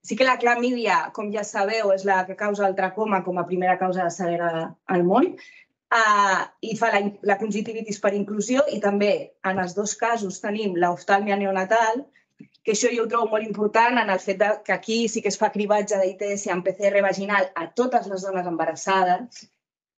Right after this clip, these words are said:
Superimportant perquè fins a un setanta o vuitanta per cent podien ser asimptomàtiques i no és, i és on entra, no? On entra el nadó en contacte amb, amb la infecció.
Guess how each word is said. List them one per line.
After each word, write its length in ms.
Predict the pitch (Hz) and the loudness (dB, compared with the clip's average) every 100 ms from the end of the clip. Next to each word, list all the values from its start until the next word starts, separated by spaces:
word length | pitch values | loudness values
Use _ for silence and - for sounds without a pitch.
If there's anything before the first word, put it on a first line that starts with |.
| _ _ _ _ | _ _ _ _
Superimportant 640 | - 214 214 214 202 208 214 | -2 0 0 -2 0 0 2
perquè 220 | - 190 190 | 0 0 0
fins 200 | 180 190 | 0 -2
a 20 | |
un 60 | 190 | -2
setanta 540 | 196 180 202 220 226 | -2 2 2 2 0
o 60 | 214 | -2
vuitanta 300 | 208 202 196 | 0 -2 -2
per 100 | 185 | -4
cent 240 | - 220 208 | -4 -6 -2
podien 260 | 180 180 180 | 0 0 0
ser 140 | 214 | -4
asimptomàtiques 880 | 208 208 196 190 202 208 214 233 - - - _ 208 | -4 0 2 2 2 0 0 0 -2 -14 -20 _ -2
i 80 | 208 | 2
no 80 | 202 | 2
és, 140 | 196 - 214 | 0 0 0
i 80 | 190 | 2
és 80 | |
on 140 | 196 196 | 2 2
entra, 240 | 190 196 190 180 165 156 156 _ 202 | 2 2 4 2 0 -6 -10 _ -2
no? 80 | 277 370 185 | 0 0 -2
On 100 | 185 | -2
entra 280 | 185 190 196 | -2 -2 -2
el 80 | 185 | -2
nadó 320 | 175 170 175 | -4 -2 -4
en 80 | 185 | -2
contacte 480 | 196 185 170 165 196 | -4 -2 -2 -2 0
amb, 240 | 190 175 170 - | 0 0 -6 -10
amb 220 | - 180 170 | -8 -6 -6
la 80 | |
infecció. 480 | 170 180 - - 151 | -6 -6 -8 -10 -10